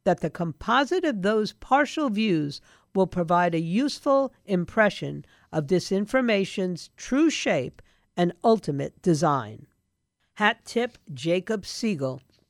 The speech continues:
By the way, the coronation was an amazing spectacle, although a little bit bizarre. Many of us watched it on our television sets, and it was interesting to see Britain crown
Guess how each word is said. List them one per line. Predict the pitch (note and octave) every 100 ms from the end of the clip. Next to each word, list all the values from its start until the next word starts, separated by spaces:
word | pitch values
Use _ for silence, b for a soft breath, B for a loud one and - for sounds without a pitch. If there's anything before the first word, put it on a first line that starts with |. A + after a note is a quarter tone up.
| _ _
By | C#4+ D#4
the | A3+
way, | F#3 D#3 - -
the | G3+
coronation | - D#4 C#4 G#3 G3+ - C#3+ C3 D#3 _ _
was | G3 G3+ F#3+
an |
amazing | F#3+ F#3 F3+ F3 E3
spectacle, | - F#3 E3 D3+ B2+ A#2 - _ _ _ -
although | G3+ A3+ G#3+
a |
little | A#3 E4+
bit | A#3 A#3 -
bizarre. | F#3 D3+ F3 F3 - - _ _ _
Many | G3+ A#3 C#4+ C4+
of | G3
us | F#3 - - _ _
watched | F3+ G3 G3 -
it | A3
on | G#3+ A3+
our | A3
television | G#3+ C4 A#3+ E3 D#3+ D3 C#3+ C3+
sets, | - C#3 - - - - _ _ _ _ _
and | G#3 G3+ G3 G3 F3 _ _ _ _
it | G#3 B3+
was | C#4 D4
interesting | F4 D#4+ B3+ - - E3+ E3 F3+ _ _
to | G#3
see | F#3+ C4 B3 A#3
Britain | D3+ E3+ A#3+ - B3+ B3
crown | - - A#3+ B3 C4 C4+ C#4